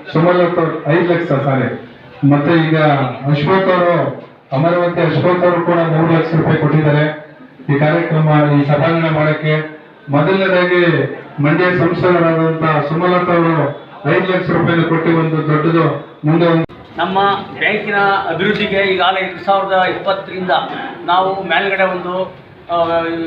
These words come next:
Speaker 2: ಬ-, ಬಿಲ್ಡಿಂಗ್ ಕಟ್ಟಿದ್ದೇವೆ. ಸುಮಲತಾ ಅಂಬರೀಷ್ ಅವರು ಐದು ಲಕ್ಷ, ನಮ್ಮ ಸೋಮಶೇಖರ್ ಅವರು, ನಾವು ಹೋಗಿ, ಹೋಗಿ ಸುಮಲತಾ ಅವರು ಐದು ಲಕ್ಷ, ಆ, ಹಣ ಬಿಡುಗಡೆ ಮಾಡಿದ್ರು.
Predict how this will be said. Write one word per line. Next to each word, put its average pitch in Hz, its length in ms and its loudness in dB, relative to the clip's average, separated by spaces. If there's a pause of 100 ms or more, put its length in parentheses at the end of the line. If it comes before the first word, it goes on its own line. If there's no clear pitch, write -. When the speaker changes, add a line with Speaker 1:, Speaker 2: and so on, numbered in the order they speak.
Speaker 2:
ಬ-, 160 280 -2
ಬಿಲ್ಡಿಂಗ್ 180 300 -2
ಕಟ್ಟಿದ್ದೇವೆ. 151 560 -10
ಸುಮಲತಾ 185 360 0
ಅಂಬರೀಷ್ 175 340 -4
ಅವರು 175 260 -4
ಐದು 170 180 -4
ಲಕ್ಷ, 170 220 -6 (580)
ನಮ್ಮ 165 200 -4
ಸೋಮಶೇಖರ್ 185 520 -4
ಅವರು, 175 220 -6
ನಾವು 165 240 -2
ಹೋಗಿ, 165 300 -4
ಹೋಗಿ 170 480 -8
ಸುಮಲತಾ 170 340 -8
ಅವರು 170 120 -8
ಐದು 165 120 -6
ಲಕ್ಷ, 170 200 -12
ಆ, 165 320 -4 (360)
ಹಣ 165 220 -2
ಬಿಡುಗಡೆ 160 340 -4
ಮಾಡಿದ್ರು. 151 360 -8